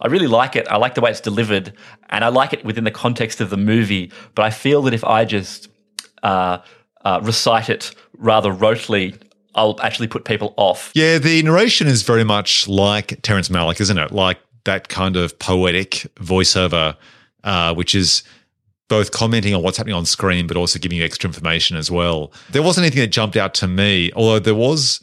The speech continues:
Speaker 2: almost this poetic, uh, poem about fat and flour that Ewan McGregor says over and over again when he's swearing at Eva Green and just smashing stuff. And I can't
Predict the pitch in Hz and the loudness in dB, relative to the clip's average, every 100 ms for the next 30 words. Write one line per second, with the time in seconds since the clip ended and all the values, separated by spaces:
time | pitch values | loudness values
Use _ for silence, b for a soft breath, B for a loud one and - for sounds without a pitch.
0 | b - 139 156 131 - 117 - - 104 | b 0 2 2 2 0 -2 -4 -2 0
1 | 113 127 123 - - - 92 92 87 85 | 2 2 -2 -6 -12 -10 -4 -2 -2 -4
2 | - - 107 110 92 78 80 _ _ - | -6 0 2 4 2 -2 -8 _ _ -8
3 | - 101 104 - 107 113 - 104 85 - | -4 -4 -4 -6 -4 -6 -4 -6 -6 -4
4 | 92 92 101 73 71 b b b _ 107 | -2 0 0 -2 -6 b b b _ -4
5 | 98 107 110 92 92 95 95 87 85 73 | -2 0 0 0 0 0 0 0 -2 -4
6 | - _ - 104 - 107 104 104 98 90 | -12 _ -4 -2 -2 0 2 2 0 0
7 | 90 90 90 92 95 85 76 - _ - | 0 -2 -4 -2 -2 -2 -6 -14 _ -2
8 | 101 95 - - 98 95 92 87 82 82 | 0 0 -2 0 0 2 2 0 -2 -8
9 | - 87 85 - - b b b b b | -6 -4 -4 -4 -8 b b b b b
10 | b _ 104 95 90 85 87 85 82 87 | b _ -2 0 0 0 2 0 0 0
11 | - 90 85 104 - - 69 - - 104 | -2 -2 -2 -2 -2 -4 -6 -8 -6 -2
12 | 98 95 92 B B B B B _ - | 0 2 0 B B B B B _ -6
13 | 117 135 151 113 | -2 0 -2 -4